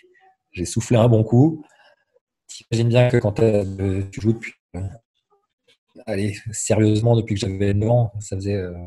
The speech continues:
ça faisait quatorze ans que j'étais là-dedans. Quand t'as atteint un objectif que t'as depuis, euh, quatorze, quinze ans, tout d'un coup, c'est vrai que comme tu dis, tu, tu souffles un bon coup. Et c'est, du coup, j'ai peut-être un peu trop, euh,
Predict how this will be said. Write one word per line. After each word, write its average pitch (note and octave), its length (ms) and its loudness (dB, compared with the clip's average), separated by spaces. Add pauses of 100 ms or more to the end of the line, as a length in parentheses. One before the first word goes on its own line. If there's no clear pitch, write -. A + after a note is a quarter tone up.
(1000)
ça A2+ 260 -4
faisait B2 180 0
quatorze A#2+ 460 2
ans B2 120 4
que G#2 60 0
j'étais A2 200 2
là-dedans. A2 580 0 (480)
Quand A2 140 0
t'as G#2+ 140 2
atteint A2 180 4
un A2 80 2
objectif A2+ 420 0
que A#2 80 0
t'as G#2 140 -4
depuis, G2+ 300 -4
euh, F2 260 -6 (180)
quatorze, - 340 -4
quinze G#2+ 200 -2
ans, B2 160 -2 (200)
tout - 80 -14
d'un F2 120 -8
coup, A#2+ 160 -6
c'est - 100 -2
vrai G#2+ 120 -2
que - 40 -18
comme F2 120 -12
tu - 100 -10
dis, A#2 160 -2
tu, E2+ 260 -14 (560)
tu A2+ 120 -18
souffles A#2+ 300 -6
un G#2 60 0
bon G#2 120 -2
coup. C3 300 -2 (720)
Et F#2+ 760 -4
c'est, - 360 -12
du F#2+ 80 -12
coup, - 140 -12
j'ai A2 100 -6
peut-être G#2+ 200 -14
un G#2+ 60 -10
peu G2 120 -10
trop, G#2 360 -6
euh, F2+ 280 -6